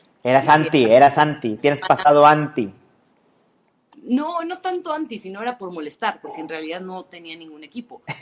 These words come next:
Speaker 2: Y si la
Speaker 1: <laughs>
Speaker 2: semana que entra era América Pumas, ah, entonces yo era Puma pa' molestarlo a él.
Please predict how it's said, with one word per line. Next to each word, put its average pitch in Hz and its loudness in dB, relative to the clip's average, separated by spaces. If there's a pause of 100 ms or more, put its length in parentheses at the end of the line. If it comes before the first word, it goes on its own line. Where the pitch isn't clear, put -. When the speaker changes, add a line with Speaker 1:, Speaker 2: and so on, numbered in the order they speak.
(140)
Speaker 2:
Y - -6
si 175 -10
la 156 -8
Speaker 1:
<laughs> - -20
Speaker 2:
semana 196 -14
que 208 -16
entra 202 -12
era 185 -4
América 165 -12
Pumas, 175 -14
ah, 151 -12
entonces 147 -20
yo 143 -16
era 151 -16
Puma 160 -20
pa' 135 -14
molestarlo 135 -20
a 143 -14
él. 156 -20